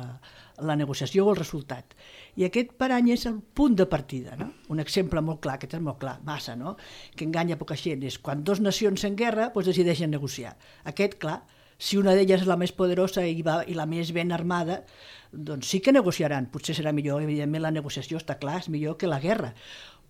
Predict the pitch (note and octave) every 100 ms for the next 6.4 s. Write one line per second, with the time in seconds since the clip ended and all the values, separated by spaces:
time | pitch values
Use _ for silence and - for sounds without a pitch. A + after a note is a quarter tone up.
0 | _ _ - G3+ F#3+ F#3 B3+ A#3+ C#3 -
1 | - - E3 F#3 D3 G#3 A3+ G#3 G#3+ G#3
2 | F#3 D#3 - - - D#3 F#3+ F#3+ E3+ -
3 | F#3+ C#3+ - D#3 D3+ D3 D#3+ E3 E3+ D3+
4 | D3 E3+ F3 C#3 C3+ D3 D3 B2+ D3 -
5 | C#3+ C3+ D3+ D3+ F#3+ - D#3 C3 C#3+ -
6 | E3+ E3 - D#3+